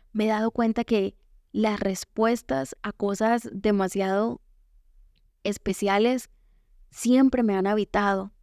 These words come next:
y yo las había estado buscando en el exterior. Y hoy te lo quiero decir a ti también, en el silencio de tu propia compañía vas a encontrar las respuestas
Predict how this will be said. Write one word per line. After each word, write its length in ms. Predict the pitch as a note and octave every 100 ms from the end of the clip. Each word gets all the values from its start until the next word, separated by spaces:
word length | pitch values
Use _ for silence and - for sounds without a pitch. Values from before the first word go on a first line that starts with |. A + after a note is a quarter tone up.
| -
y 80 | F#3+
yo 160 | F#3+
las 160 | G3 G#3
había 220 | G3 F#3+
estado 260 | - G3+ G3+
buscando 460 | G3 - G3+ G3
en 60 | F#3+
el 120 | G3
exterior. 580 | F#3 - G3 G3 F#3+ - - - - _ _ -
Y 340 | G#3+ G#3 G3+
hoy 140 | G3 G3
te 100 | A3+
lo 80 |
quiero 220 | A3 G3 G#3
decir 260 | G#3 G3+
a 80 | G3
ti 100 | G#3
también, 540 | G#3 G#3 A3+ G#3+ G3+ -
en 140 | G#3
el 100 | G#3
silencio 460 | - G3+ G3+ G3+ A#3+
de 60 |
tu 120 | G#3+
propia 420 | - A3 A3+ A#3+ A3
compañía 540 | G#3+ G3+ G3 G3+ G3
vas 160 | G3 G#3
a 40 |
encontrar 420 | G#3+ G3 G3 G3
las 160 | G3+ G3+
respuestas 640 | G3+ - G3 F#3+ G#3